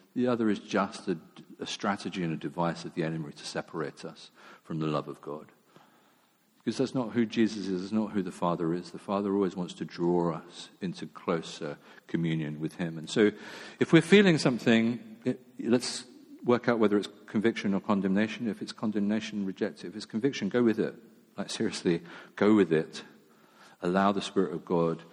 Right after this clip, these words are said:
to lead us, and let's go running into the arms of Jesus. Um, let's boldly approach the throne of grace, and let, let's allow him,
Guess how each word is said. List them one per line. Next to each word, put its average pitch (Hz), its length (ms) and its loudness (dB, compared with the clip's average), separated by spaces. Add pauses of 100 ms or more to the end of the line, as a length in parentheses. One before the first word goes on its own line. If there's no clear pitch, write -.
(140)
to - 120 -6
lead 87 300 4
us, 82 220 -6
and 92 100 -4
let's 95 160 -2
go 90 140 -4
running 95 560 2
into 90 240 -2
the 90 100 -4
arms 82 300 -2
of 82 100 -6
Jesus. 76 600 -4 (640)
Um, 76 300 -6
let's - 400 -10 (540)
boldly 82 280 0
approach 78 300 -6
the - 60 -18
throne 76 240 -6
of 71 100 -8
grace, 78 460 -6
and 82 260 -6
let, - 400 -6 (500)
let's - 300 -4
allow 98 400 2
him, 98 460 0